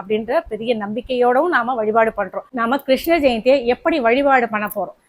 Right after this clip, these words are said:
இப்ப என்கிட்ட சின்னதா கிருஷ்ணருடைய, ஆ, விக்கிரகம் இருக்கு. உங்ககிட்ட விக்கிரகம் இருந்தாலும் சரி, படம் இருந்தாலும் சரி, அந்த படத்துக்கோ விக்கிரகத்துக்கோ நீங்க அலங்காரம் பண்ணிக்கலாம்.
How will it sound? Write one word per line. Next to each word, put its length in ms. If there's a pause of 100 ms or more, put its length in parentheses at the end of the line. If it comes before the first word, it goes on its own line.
(200)
இப்ப 200
என்கிட்ட 460
சின்னதா 680
கிருஷ்ணருடைய, 560 (480)
ஆ, 340
விக்கிரகம் 480
இருக்கு. 260 (260)
உங்ககிட்ட 600
விக்கிரகம் 460
இருந்தாலும் 400
சரி, 240
படம் 320
இருந்தாலும் 420
சரி, 340 (240)
அந்த 440
படத்துக்கோ 520
விக்கிரகத்துக்கோ 540
நீங்க 200
அலங்காரம் 420
பண்ணிக்கலாம். 340